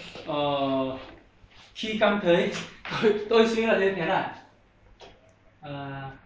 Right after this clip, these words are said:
đây. Là câu hai mươi hai nói là, ờ, chuẩn bị mà Đức Giê-hô-va đã hành hại xứ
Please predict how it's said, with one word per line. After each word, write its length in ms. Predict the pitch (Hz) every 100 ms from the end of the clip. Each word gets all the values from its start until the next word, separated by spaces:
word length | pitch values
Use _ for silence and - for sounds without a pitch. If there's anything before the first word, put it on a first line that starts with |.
| -
đây. 220 | 147 - - - - _ _ _ - 233 - -
Là 140 | 202 196
câu 220 | 240 240
hai 160 | 240 233
mươi 100 | 240
hai 60 |
nói 160 | 202 196
là, 320 | 214 - - - - -
ờ, 580 | 156 156 151 147 151 175
chuẩn 200 | 233 254
bị 280 | 240 - - - -
mà 320 | 170 170 156 226
Đức 160 | 226 220
Giê-hô-va 460 | 208 208 208 196 185
đã 340 | 165 208 233 240 - - - _ _ -
hành 300 | - 202 196
hại 360 | 196 196 - - - -
xứ 380 | - - - -